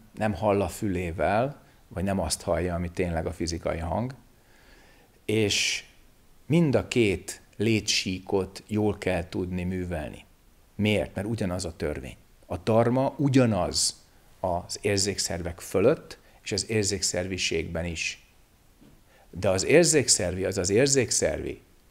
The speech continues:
a transzcendens pedig a transzcendens. Viszont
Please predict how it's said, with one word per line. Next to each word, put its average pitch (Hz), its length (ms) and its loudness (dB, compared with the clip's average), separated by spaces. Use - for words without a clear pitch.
a 98 140 -4
transzcendens 107 720 4
pedig 90 240 -2
a 82 80 -2
transzcendens. - 880 -6
Viszont 147 720 6